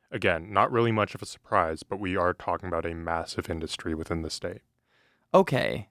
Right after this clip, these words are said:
Speaker 2: back to the regulations. What does it attempt to do?
Speaker 1: The executive order that came from the Biden administration in July was intended to combat potential monopolization across more sectors than just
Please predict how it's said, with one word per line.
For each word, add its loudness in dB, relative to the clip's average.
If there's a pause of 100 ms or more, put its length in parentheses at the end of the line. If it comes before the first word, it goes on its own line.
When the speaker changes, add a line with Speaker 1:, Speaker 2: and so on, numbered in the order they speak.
(140)
Speaker 2:
back 6
to 0
the 6
regulations. 0 (220)
What 6
does 4
it 4
attempt 2
to 0
do? 2 (840)
Speaker 1:
The 4
executive 4
order 4
that 2
came 0
from -6
the 0
Biden 4
administration -4
in -4
July -2 (420)
was -2
intended 2
to -14
combat 2
potential -8
monopolization 0
across -2
more 0
sectors -4
than -14
just -8